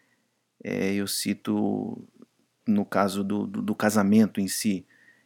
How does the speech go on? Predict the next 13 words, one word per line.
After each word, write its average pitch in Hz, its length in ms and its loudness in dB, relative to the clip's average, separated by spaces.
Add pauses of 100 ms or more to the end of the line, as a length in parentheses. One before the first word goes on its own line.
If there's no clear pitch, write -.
(260)
é, 90 540 -6
eu 92 100 -8
já 101 140 -2
entrevistei 101 600 -2
alguns 98 300 -2
casais 92 480 -2
aqui 95 260 -10
em, - 760 -8
em 98 40 -6
episódios 95 520 -4
anteriores 98 580 -4
do 104 80 -6
podcast, 110 800 -2